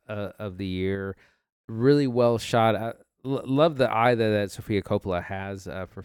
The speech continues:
filmmaking. Great performances from, uh, Cailee Spaeny as Priscilla Presley and J-, Jacob Elordi, of course, as, as Elvis.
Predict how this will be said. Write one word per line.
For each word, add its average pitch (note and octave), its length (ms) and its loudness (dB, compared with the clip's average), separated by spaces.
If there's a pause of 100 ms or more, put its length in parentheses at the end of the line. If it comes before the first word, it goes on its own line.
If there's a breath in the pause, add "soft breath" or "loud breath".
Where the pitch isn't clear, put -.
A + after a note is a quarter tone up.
(140)
filmmaking. G2 640 -12 (440)
Great C3 220 4
performances A#2 560 -4
from, G#2 640 -8 (100)
uh, F#2+ 360 -8
Cailee F#2+ 360 -8
Spaeny G#2+ 680 -6 (500)
as F2 100 -16
Priscilla - 320 -10
Presley G#2 360 -10
and F2 80 -18
J-, F2+ 240 -14 (100)
Jacob F2 300 -14 (100)
Elordi, G2 640 -6
of F2+ 140 -14
course, F2+ 280 -10
as, E2+ 360 -14 (200)
as F2 360 -16 (120)
Elvis. G2+ 640 -14